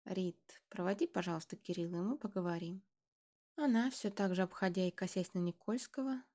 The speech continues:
направилась к Кириллам в коридор. «Максим, спасибо. Я ничего не сделал, чтобы меня благодарить. Матвей замечательный ребёнок».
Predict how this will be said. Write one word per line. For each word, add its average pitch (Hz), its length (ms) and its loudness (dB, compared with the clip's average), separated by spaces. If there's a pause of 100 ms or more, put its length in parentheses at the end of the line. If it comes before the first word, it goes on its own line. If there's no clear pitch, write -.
(120)
направилась 226 560 4
к - 60 -20
Кириллам 185 340 2
в - 80 -10
коридор. 175 500 -2 (1120)
«Максим, 196 560 -4
спасибо. 208 720 -4 (840)
Я 240 100 0
ничего 294 380 4
не 254 120 8
сделал, 214 300 2
чтобы 202 300 -2
меня 180 220 4
благодарить. 175 720 -4 (140)
Матвей 247 400 0
замечательный 226 600 0
ребёнок». 180 440 -6